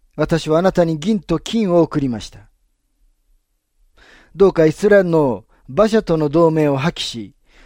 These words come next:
彼が私のもとから離れ去るようにしてください。」イスラエルはアサとユダにとって打ち破ることのできない敵になりました。そこでアサは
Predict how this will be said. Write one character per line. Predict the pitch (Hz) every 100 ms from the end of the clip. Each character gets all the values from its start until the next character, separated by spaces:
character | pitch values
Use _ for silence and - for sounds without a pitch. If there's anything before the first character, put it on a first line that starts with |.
| _ -
彼 | 208 190
が | 160
私 | 156 160 208 196
の | 208
も | 190 180
と | 160
か | 170
ら | 170 - -
離 | - 175 208
れ | 214
去 | - 185
る | 175
よ | 165
う | 160
に | 190
し | -
て | 156
く | -
だ | 113
さ | - 98
い。」 | _ _ _ _ _ _ _ _ _ _ _ _ _ _ _ _ _ _ _ _ _ _ _ _ _ _ _ _ _ - - - -
イ |
ス | 180 196
ラ | 180
エ |
ル | 160
は | 156
ア | 190
サ | 208 190
と | 160
ユ | 180 208
ダ | 175
に | 147
と | 151
っ |
て | - - 139 -
打 | 156 143
ち | - 214
破 | 202 202
る | 196
こ | 190
と | 196 196
の | 151
で | 123 147
き | - 208
な | 220
い | 147 131
敵 | 147 - 180
に | 165
な | 127
り |
ま | 104 101
し |
た。 | - 117 _ _ - -
そ | - 180
こ | 202
で | 196
ア | 208
サ | 175 143
は | 120 107